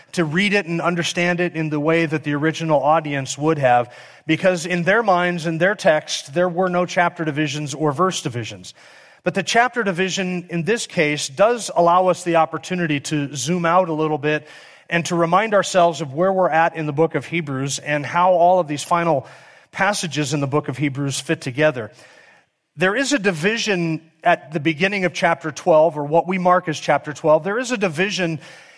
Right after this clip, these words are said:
in this sense. The author is moving on from the examples that he gives us in chapter eleven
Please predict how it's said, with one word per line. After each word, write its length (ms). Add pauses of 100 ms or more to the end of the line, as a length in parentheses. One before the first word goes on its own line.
(120)
in 160
this 220
sense. 480
The 160
author 340
is 140
moving 340
on 240
from 220
the 140
examples 580
that 100
he 120
gives 280
us 180
in 80
chapter 400
eleven 540